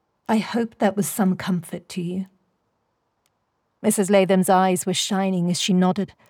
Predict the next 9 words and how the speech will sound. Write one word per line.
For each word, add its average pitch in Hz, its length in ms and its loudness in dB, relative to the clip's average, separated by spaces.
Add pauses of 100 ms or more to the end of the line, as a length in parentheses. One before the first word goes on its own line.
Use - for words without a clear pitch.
(340)
her 202 120 -2
fingers 190 540 2
curling 185 440 0
around 185 400 0
Beatrix's. - 720 -4 (1300)
"Quite, 214 280 0 (120)
my 190 180 4
dear. 196 280 2 (1300)
Quite." - 400 -10